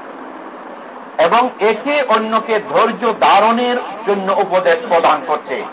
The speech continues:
সৎ পথে অটল থাকার জন্য ধৈর্য ধারণের উপদেশ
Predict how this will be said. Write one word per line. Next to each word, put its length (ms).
সৎ 240
পথে 220
অটল 560
থাকার 380
জন্য 340
ধৈর্য 380
ধারণের 340
উপদেশ 420